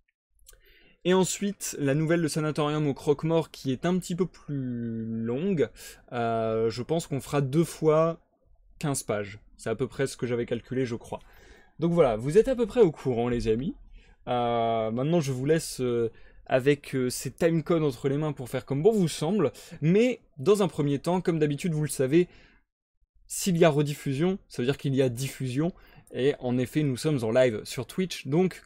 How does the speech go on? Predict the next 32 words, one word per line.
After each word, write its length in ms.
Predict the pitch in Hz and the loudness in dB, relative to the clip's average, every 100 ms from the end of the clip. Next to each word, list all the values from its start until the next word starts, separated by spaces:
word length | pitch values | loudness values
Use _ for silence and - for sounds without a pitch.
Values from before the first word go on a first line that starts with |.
| - | 2
comme 220 | 240 196 | 4 6
d'habitude, 580 | 175 160 143 202 180 131 | 2 2 -4 -4 -2 -2
je 160 | 120 | -2
vais 140 | 135 165 | 0 0
laisser 460 | 147 139 180 180 - - | 0 -2 -2 -2 -4 -6
au, 340 | 127 123 120 | -2 -2 -2
le 220 | 123 135 | 0 -2
temps 320 | - 190 180 - _ _ _ _ | 0 0 0 -6 _ _ _ _
aux 160 | 127 127 | -2 0
gens 180 | 147 151 | 0 -2
qui 140 | - | -4
voudraient 260 | 123 127 123 | -2 0 -2
suivre 460 | - 196 143 131 | -2 -2 2 2
la, 120 | 127 | 0
la, 200 | 120 117 | -2 -2
la 180 | 110 107 | -2 -4
lecture 400 | 113 139 - 160 | -2 -2 -2 -4
en 80 | 127 | -2
live 240 | 131 143 | 0 0
d'arriver. 480 | 113 151 131 131 160 - - - - - | 2 2 2 -4 -6 -10 -20 -20 -14 -2
Euh, 260 | 113 110 104 | 2 2 2
et 120 | 147 | -2
pour 160 | 147 135 | -2 -6
ce 140 | 110 | -4
faire, 180 | 117 147 | 0 0
je 120 | 113 | 0
vais 80 | 120 | -4
procéder 400 | - 143 - 175 | -2 -4 -2 0
à 60 | 151 | 2
une 180 | 120 | 0
petite 320 | - 208 220 208 | -4 -4 2 2
introduction 840 | 185 143 127 113 - 127 139 | 2 -4 -6 -8 -6 -2 -2